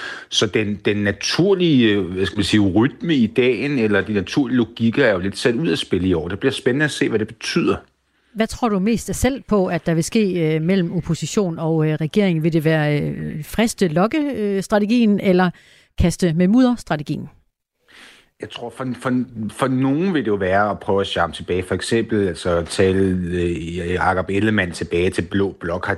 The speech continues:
Speaker 1: nogen jo prøvet lidt på, særligt i Liberal Alliance. De kan jo godt se, at det bliver svært at lave et flertal, hvis ikke man har Venstre med. Men jeg tror da selvfølgelig, at, at, øh, nogle af de røde partier, de vil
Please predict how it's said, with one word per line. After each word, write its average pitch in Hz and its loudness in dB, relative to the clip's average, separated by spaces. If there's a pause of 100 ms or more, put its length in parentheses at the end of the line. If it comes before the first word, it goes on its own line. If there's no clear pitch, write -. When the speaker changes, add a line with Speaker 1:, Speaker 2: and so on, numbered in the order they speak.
(140)
Speaker 1:
nogen 104 2
jo 98 2
prøvet 95 2
lidt 92 -2
på, 98 0
særligt 87 2
i 76 -6
Liberal 78 -6
Alliance. 85 -4
De 92 -4
kan 95 -4
jo 87 -2
godt 85 -4
se, - -2
at 87 -2
det 87 -6
bliver 90 -2
svært 101 0
at 87 -4
lave 85 2
et 85 -2
flertal, 85 -2
hvis 82 -4
ikke - -6
man 80 -4
har 85 -2 (320)
Venstre 92 0
med. 87 2 (720)
Men 110 2
jeg 95 2
tror 101 -2
da 95 -2
selvfølgelig, 131 0
at, 95 -2
at, - 0
øh, 82 -6
nogle 98 2
af 101 0
de 92 -6
røde 95 2
partier, 101 -2
de 95 2
vil 87 2